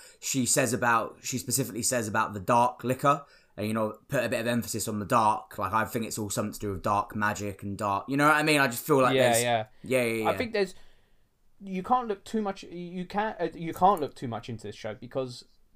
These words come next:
Speaker 2: there's too many coincident-, coincident-, coincidences for,
Speaker 1: Yeah.
Speaker 2: for, for them. So, like, I,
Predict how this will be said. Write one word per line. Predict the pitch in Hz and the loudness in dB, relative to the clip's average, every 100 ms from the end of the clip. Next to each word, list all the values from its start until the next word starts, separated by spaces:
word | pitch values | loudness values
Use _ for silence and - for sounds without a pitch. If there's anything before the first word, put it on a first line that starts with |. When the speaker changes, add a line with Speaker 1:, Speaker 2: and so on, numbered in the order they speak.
| - - - | -20 -20 -4
Speaker 2:
there's | 147 139 127 | 0 0 -2
too | - 147 | -4 -2
many | 139 | -2
coincident-, | 127 147 139 - 117 110 - - | -4 -4 -4 -8 -12 -12 -14 -20
coincident-, | - 147 143 131 - - - _ - _ - | -6 -4 -4 -6 -10 -20 -20 _ -20 _ -4
coincidences | 147 170 - 123 117 - 110 110 - - - | -2 -2 -4 -6 -6 -8 -8 -10 -16 -20 -10
for, | - 127 123 123 - | -2 0 0 -2 -6
Speaker 1:
Yeah. | 127 | -14
Speaker 2:
for, | - - 160 | -14 -12 -12
for | - 160 175 | -8 -6 -4
them. | 185 226 | -6 -8
So, | 220 160 | -10 -8
like, | 156 - - - - _ _ | -8 -8 -18 -20 -20 _ _
I, | - | -12